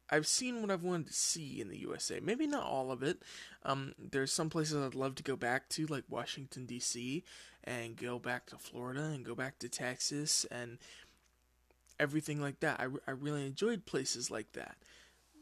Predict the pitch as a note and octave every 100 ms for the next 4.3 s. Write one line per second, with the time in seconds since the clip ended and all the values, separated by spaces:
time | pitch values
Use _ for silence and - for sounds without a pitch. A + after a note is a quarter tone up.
0 | - _ - F#3 D#3+ F#3 G3+ E3+ C3+ A2
1 | - - C3+ D3+ D3+ D3+ C3 A2 A#2+ B2
2 | C#3 D3 C#3 C#3+ C#3 - C3+ C3+ - -
3 | C3+ C#3 - A#2+ C3+ C3+ C#3 C3+ - C#3
4 | C3 B2+ B2